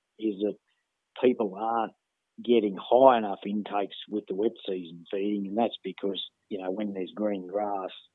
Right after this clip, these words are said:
you know, i-, i-, there's often not quite the same, you know, intensity of management to get them to eat it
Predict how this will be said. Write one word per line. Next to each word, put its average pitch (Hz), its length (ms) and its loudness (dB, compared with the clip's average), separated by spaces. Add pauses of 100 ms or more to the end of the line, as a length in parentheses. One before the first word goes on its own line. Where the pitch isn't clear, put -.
(500)
you 107 200 -6
know, 90 140 -12
i-, 92 680 -12
i-, - 440 -16
there's 98 140 -10
often 104 320 0
not 98 240 -10
quite 104 320 -2
the 95 80 -12 (100)
same, 98 360 -4 (800)
you 107 140 -6
know, 92 220 -12
intensity 95 600 -6
of 92 80 -6
management 98 540 -4 (760)
to 110 60 -6
get 110 200 4
them 98 140 -8
to 95 160 -2
eat 110 160 6
it 143 80 4